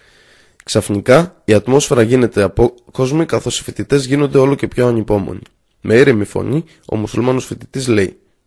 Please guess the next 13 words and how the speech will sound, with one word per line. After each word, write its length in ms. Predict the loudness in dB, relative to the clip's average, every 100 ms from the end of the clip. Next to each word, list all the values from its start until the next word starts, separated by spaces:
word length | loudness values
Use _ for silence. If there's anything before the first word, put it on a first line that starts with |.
| _ _
«Αποδείξτε 600 | -6 -2 -2 -2 -6 -6
το 180 | -4 -4
μου». 180 | -6 -10 _ _ _ _ _ _ _ _ _ _ _ _ _
Η 80 | -4
ατμόσφαιρα 500 | -2 0 -2 2 2
είναι 100 | 2
ηλεκτρισμένη. 800 | 0 -2 -4 -4 0 0 -2 -8 _ _ _ _ -10
Ο 80 | -4
καθηγητής 460 | -4 -4 -6 -6
χάνει 300 | 0 0 2
την 120 | -2 -4
αυτοσυγκράτησή 880 | -6 -8 -10 -4 -4 -4 -8 -12
του. 180 | -14 -18